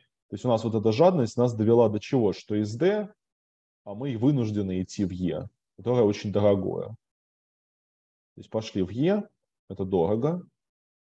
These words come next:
Мы видим, что четыре плюс пять — девять уже. Ну и возвращаемся, и вот у нас получился путь, который мы, в принципе, умным перебором тоже находили.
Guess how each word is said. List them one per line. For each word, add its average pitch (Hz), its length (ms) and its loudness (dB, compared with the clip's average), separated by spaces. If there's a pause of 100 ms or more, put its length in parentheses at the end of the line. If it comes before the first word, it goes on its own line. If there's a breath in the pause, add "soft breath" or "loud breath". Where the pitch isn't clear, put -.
(360)
Мы 110 120 -4
видим, 101 200 -2
что - 180 -8
четыре 160 400 2
плюс - 240 -2
пять — 85 240 2
девять 87 400 0
уже. 95 200 -8
Ну 131 200 0
и 127 260 4 (840)
возвращаемся, 127 720 2
и - 20 4
вот 143 80 0
у 139 60 0
нас 113 120 0
получился 120 520 0
путь, 190 200 -2
который 135 280 0
мы, 113 80 -2
в 107 80 -10
принципе, 127 420 0 (220 loud breath)
умным 123 320 2
перебором 117 500 0
тоже 117 240 -4
находили. 101 580 -6